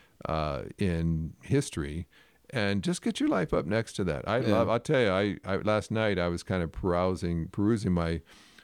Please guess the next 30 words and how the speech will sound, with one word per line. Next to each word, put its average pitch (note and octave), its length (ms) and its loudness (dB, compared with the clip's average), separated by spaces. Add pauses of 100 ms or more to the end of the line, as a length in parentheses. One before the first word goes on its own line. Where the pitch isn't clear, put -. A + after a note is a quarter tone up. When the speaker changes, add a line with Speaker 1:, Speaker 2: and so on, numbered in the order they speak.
(100)
Speaker 1:
library, F#2+ 600 2
trying F#2 280 0
to F2 60 0
decide F2 560 0
which, F#2 380 -4
uh, E2 220 0
books F#2 400 -2
I F2 60 0
wanted F2+ 240 0
to E2+ 60 -2
read E2+ 220 0
next. F2 480 -4
And D#2 320 -4
I, F#2+ 200 -2
I've A2+ 140 -2
got C3+ 160 0
a G#2+ 40 2
number G2+ 360 2
I, F2 180 -2 (120)
I F2+ 80 0
haven't F#2+ 280 -2
read F#2 300 2
yet D#2+ 280 -6
that E2+ 220 -4 (300)
I D#2+ 340 -4 (580)
fully A2 340 2
intend F2 440 0
to. D2 280 -4 (540)
And, E2 460 -2
uh, E2 320 -2